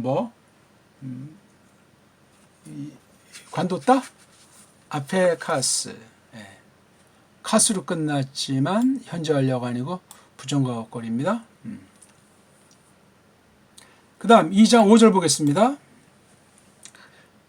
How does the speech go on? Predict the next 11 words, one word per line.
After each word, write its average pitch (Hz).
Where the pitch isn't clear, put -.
한번 190
읽겠습니다. 185
문에모뉴에 175
운 170
퍼센 127
에크 220
페프토카스 -
카이 208
메타노에손 175
카이타 170
프로타 185